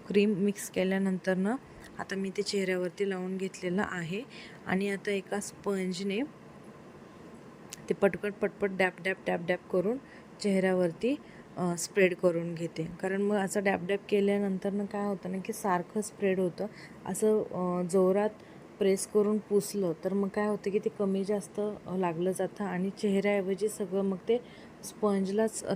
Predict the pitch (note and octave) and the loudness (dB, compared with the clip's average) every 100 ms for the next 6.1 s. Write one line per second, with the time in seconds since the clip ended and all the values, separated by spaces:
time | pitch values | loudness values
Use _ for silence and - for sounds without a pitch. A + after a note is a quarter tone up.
0 | - G#3 G3 F3 E3+ - F#3+ F#3+ F3 - | 0 0 0 -2 -2 -4 -4 -4 -4 -6
1 | E3 F#3 F#3 F#3 F#3 G3+ G#3 F#3 - G3+ | -2 0 2 2 0 -2 0 0 0 4
2 | F3+ E3+ F#3 - - F#3+ C4 D#4+ - - | 4 6 2 2 2 4 4 0 -8 -20
3 | - - - - G#3+ G#3+ F#3 G3 - F#3 | -20 -20 -18 -2 2 4 4 2 4 4
4 | F3+ F3+ F3 E3+ A#3 - G#3+ F#3+ F3+ F#3 | 4 4 4 2 -2 0 6 6 6 2
5 | F3+ F#3 F3+ E3+ - F#3 E3+ G3+ C4 - | 2 2 2 0 0 -2 -2 -6 -8 -16
6 | - | -20